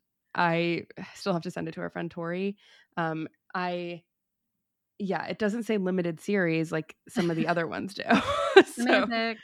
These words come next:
Speaker 2: semantics are important.
Speaker 1: Yeah.
Speaker 2: Uh, <laughs>
Speaker 1: Very
Speaker 2: quickly
Speaker 1: important.
Speaker 2: referenced my Book of Boba Fett poster, and
Speaker 1: <laughs>
Speaker 2: here's what I have to say about it.
Speaker 1: <laughs>
Speaker 2: I,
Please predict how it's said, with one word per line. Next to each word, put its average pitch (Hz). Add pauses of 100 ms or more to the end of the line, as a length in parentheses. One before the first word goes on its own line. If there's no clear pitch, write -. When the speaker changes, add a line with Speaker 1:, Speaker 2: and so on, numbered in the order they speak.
Speaker 2:
semantics 247
are 190
important. 233 (220)
Speaker 1:
Yeah. 175 (100)
Speaker 2:
Uh, 185 (160)
<laughs> -
Speaker 1:
Very 190
Speaker 2:
quickly 220
Speaker 1:
important. 208
Speaker 2:
referenced 202
my 185
Book 190
of 190
Boba 170
Fett - (160)
poster, 180
and 202
Speaker 1:
<laughs> 214
Speaker 2:
here's 220
what 208
I 175
have 185
to 208
say 226
about 196
it. 190
Speaker 1:
<laughs> 233
Speaker 2:
I, 240